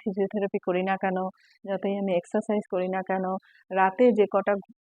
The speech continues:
ঘন্টা আমি ঘুমোচ্ছি, সে কটা ঘন্টা যদি আমি, আহ, ঠিকঠাক সাপোর্ট না পাই, আমার স্পাইন যদি ঠিকঠাক সাপোর্ট না পায়, তাহলে কিন্তু ব্যাক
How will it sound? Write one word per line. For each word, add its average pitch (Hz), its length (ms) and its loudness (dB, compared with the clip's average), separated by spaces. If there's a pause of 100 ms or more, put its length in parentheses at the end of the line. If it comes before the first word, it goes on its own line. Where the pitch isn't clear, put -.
(140)
ঘন্টা 196 440 0
আমি 196 140 -2
ঘুমোচ্ছি, 196 720 -4 (280)
সে 202 220 -6
কটা 202 240 0
ঘন্টা 190 800 -2
যদি 202 260 0
আমি, 202 340 -4 (380)
আহ, 175 220 -4
ঠিকঠাক 226 500 -6 (140)
সাপোর্ট 220 360 2
না 202 120 2
পাই, 180 220 2
আমার 196 260 -2
স্পাইন 190 520 -2
যদি 202 200 2
ঠিকঠাক - 420 -4 (120)
সাপোর্ট 214 400 -2
না 175 160 -8
পায়, - 140 -12 (400)
তাহলে 196 320 -2
কিন্তু 214 400 -2 (640)
ব্যাক 185 280 2